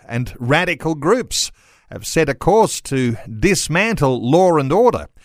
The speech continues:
It all sounds like the plot of a,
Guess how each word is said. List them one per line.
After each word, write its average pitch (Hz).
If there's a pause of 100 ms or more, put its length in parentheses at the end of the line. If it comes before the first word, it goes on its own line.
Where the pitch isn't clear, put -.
(240)
It 139
all 269
sounds 180
like 160
the 131
plot 165
of 123
a, 117